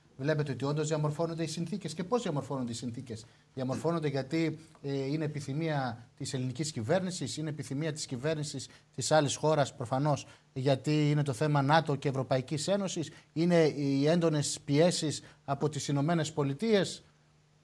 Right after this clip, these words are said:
Γιατί δημιουργείται αυτό το κλίμα και ξαφνικά μετά από, από το δύο χιλιάδες οκτώ πρώτη φορά ξαναμπαίνει στην πρώτη θέση ή στις πρώτες θέσεις επικαιρότητας το θέμα;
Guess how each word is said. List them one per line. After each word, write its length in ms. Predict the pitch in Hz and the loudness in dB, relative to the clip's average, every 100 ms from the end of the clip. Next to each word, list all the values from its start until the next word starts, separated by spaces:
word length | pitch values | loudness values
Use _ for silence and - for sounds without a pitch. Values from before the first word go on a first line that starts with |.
| _ - | _ -4
Γιατί 560 | 160 160 214 190 147 135 | -2 2 4 4 4 4
δημιουργείται 460 | 143 135 147 147 | 2 2 0 2
αυτό 160 | 120 135 | 0 0
το 100 | 120 | -4
κλίμα 520 | 147 143 135 117 110 - | 0 2 4 2 -2 -14
και 100 | - | -6
ξαφνικά 600 | 151 151 151 143 160 147 | 0 0 2 4 8 8
μετά 200 | 139 143 | 6 2
από, 160 | 156 160 - | 0 -2 -6
από 160 | 165 202 | -8 -2
το 100 | 185 | -2
δύο 100 | 208 | 0
χιλιάδες 280 | 208 180 | 0 0
οκτώ 400 | 160 - 208 233 233 - _ | -2 0 0 0 -2 -16 _
πρώτη 180 | 226 214 | -4 2
φορά 180 | 240 220 | 4 6
ξαναμπαίνει 600 | 196 170 156 160 143 117 - - | 6 4 4 4 4 0 -6 -6
στην 220 | - 151 | 0 6
πρώτη 280 | 196 160 147 | 8 6 4
θέση 340 | - 147 170 | 4 4 2
ή 40 | |
στις 220 | 170 147 - | -4 -4 -2
πρώτες 260 | 160 151 | 0 0
θέσεις 200 | 165 151 | 0 0
επικαιρότητας 600 | 147 131 143 143 139 113 - - | -2 0 4 4 2 -6 -10 -20
το 140 | - 131 | -4 0
θέμα; 380 | 143 123 104 | 4 2 0